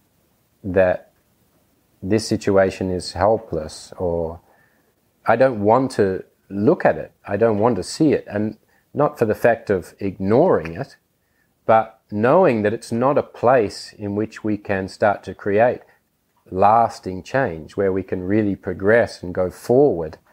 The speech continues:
And I think, you know, to create a movement where you can get a conglomer-, conglomerate of people, as Martin Luther King has done and as many great people have done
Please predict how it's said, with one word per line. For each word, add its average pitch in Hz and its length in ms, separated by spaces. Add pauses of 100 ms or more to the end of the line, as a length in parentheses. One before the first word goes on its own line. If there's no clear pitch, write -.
(840)
And 95 560 (360)
I 104 100
think, 107 460 (180)
you 113 120
know, 98 180
to 107 160
create 113 480
a 101 40
movement 101 1080 (580)
where 92 540 (240)
you 98 180
can 92 260
get 95 160
a 90 60
conglomer-, 101 560 (200)
conglomerate 107 580
of 87 240
people, 95 600 (160)
as 101 220
Martin 98 280
Luther 92 200
King 101 180
has 85 120
done 107 320
and 90 100
as 87 160
many 107 260
great 90 300
people 92 220
have 80 120
done 98 360